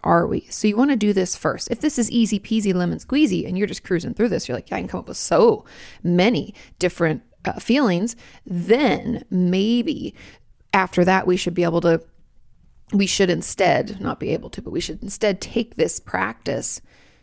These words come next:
to certain situations, meaning, like, the trauma we've sustained or the issues that we're having with, like, a friend or a mother, and then ask about the feelings, then try to come up with one at a time. And then the next step after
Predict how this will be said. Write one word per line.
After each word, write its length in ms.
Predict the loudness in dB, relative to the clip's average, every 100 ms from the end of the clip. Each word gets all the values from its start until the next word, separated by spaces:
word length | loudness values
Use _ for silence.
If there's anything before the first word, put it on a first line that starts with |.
| _ -10
to 520 | -2 2 2 2 -2 -8 _ -10
certain 520 | -2 0 0 -4 -4
situations, 680 | -6 -4 0 0 -2 -8 -4
meaning, 240 | -2 -2
like, 180 | -6 -6
the 100 | -8
trauma 600 | -2 2 4 2 0 -2 -8 0
we've 160 | 2 2
sustained 640 | 0 0 2 0 0 -4 0
or 180 | 0
the 140 | 2 0
issues 240 | -2 -2
that 100 | -2
we're 120 | -6
having 420 | -4 -2 0 -2 -2
with, 180 | -6
like, 180 | -6 -6
a 60 | -8
friend 420 | -4 -4 -4 -6
or 100 | -6
a 40 |
mother, 260 | -4 -4 -4
and 320 | -4 -2 0
then 320 | 2 4 2 0
ask 320 | -8 -6 -6
about 240 | -6 -8 -10
the 80 |
feelings, 360 | -10 -8 -6 0
then 140 | 0
try 160 | 2 0
to 60 | 0
come 160 | -4
up 80 | -4
with 100 | -4
one 400 | -2 0 0 -2
at 120 | -6 -8
a 80 |
time. 460 | -8 -4 -4 -4 -12 -16 -20 -20 -6
And 220 | -2 2
then 300 | 4 6 6
the 80 | 4
next 260 | 0 0 -2
step 240 | -2 -2
after 340 | -4 -2 -4